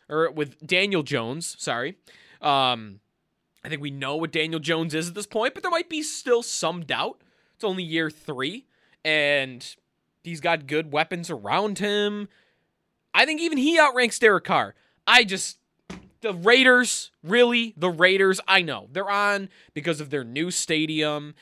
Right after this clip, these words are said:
and they didn't get to have the opener last year with all the fans in there, so they're giving it to 'em this year.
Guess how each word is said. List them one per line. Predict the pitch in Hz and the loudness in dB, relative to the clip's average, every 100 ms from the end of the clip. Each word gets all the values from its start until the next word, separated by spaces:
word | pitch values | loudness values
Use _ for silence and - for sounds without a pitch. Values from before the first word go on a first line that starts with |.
| _ | _
and | 123 120 | -12 -10
they | |
didn't | 123 147 160 165 | -6 -4 -4 -4
get | 170 | -6
to | 165 | -6
have | - 160 156 151 | -2 2 2 0
the | 143 143 | -2 -2
opener | 139 143 165 160 131 | -2 -6 -6 -6 -4
last | 123 156 - 165 | 0 0 -2 -4
year | 156 156 | -4 -4
with | 151 | -6
all | 127 160 | -6 -6
the | 170 | -6
fans | - 156 160 151 | -4 -2 -2 -4
in | 160 | -10
there, | 151 151 147 | -8 -8 -10
so | - | -12
they're | 127 | -12
giving | 127 151 160 | -10 -10 -10
it | |
to | 180 165 | -10 -8
'em | 147 | -8
this | 139 - | -8 -10
year. | 139 135 131 | -8 -6 -8